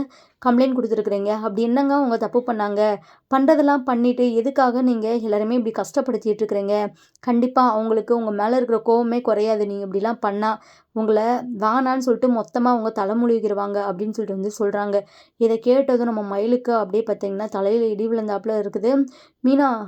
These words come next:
நான் எதுவுமே வந்து கம்ப்ளைண்ட்லாம் கொடுக்கல" அப்படின்னு சொல்லிட்டு வந்து சொல்றாங்க. "அப்போ நீங்க கொடுக்காம அப்புறம் வேற யாரு கொடுத்தா?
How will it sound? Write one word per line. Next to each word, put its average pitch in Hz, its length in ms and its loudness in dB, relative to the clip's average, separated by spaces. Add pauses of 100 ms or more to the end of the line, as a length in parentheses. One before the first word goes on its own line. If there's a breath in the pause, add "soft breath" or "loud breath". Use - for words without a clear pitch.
நான் 226 200 -2
எதுவுமே 269 300 2
வந்து 262 200 2
கம்ப்ளைண்ட்லாம் 240 600 0
கொடுக்கல" 226 320 0 (100)
அப்படின்னு 214 320 -2
சொல்லிட்டு 208 240 -2
வந்து 208 160 -8
சொல்றாங்க. 202 360 0 (420 loud breath)
"அப்போ 240 220 6 (200)
நீங்க 262 240 4
கொடுக்காம 269 460 0 (180)
அப்புறம் 226 340 0
வேற 220 140 0
யாரு 226 240 0
கொடுத்தா? 226 340 0